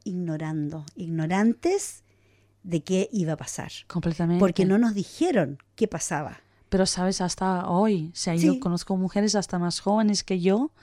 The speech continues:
Speaker 2: que no tienen idea, que no tienen idea ni de qué es un orgasmo, ni nada.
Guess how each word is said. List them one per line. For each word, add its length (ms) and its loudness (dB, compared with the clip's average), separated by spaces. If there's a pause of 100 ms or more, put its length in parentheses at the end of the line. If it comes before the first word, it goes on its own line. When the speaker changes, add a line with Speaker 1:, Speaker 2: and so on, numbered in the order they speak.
(320)
Speaker 2:
que 120 -4
no 120 2
tienen 280 0
idea, 600 0 (360)
que 120 0
no 120 2
tienen 320 -4
idea 500 0 (760)
ni 200 2
de 280 -8
qué 180 -6
es 120 -6
un 100 -2
orgasmo, 840 2
ni 180 0
nada. 560 -2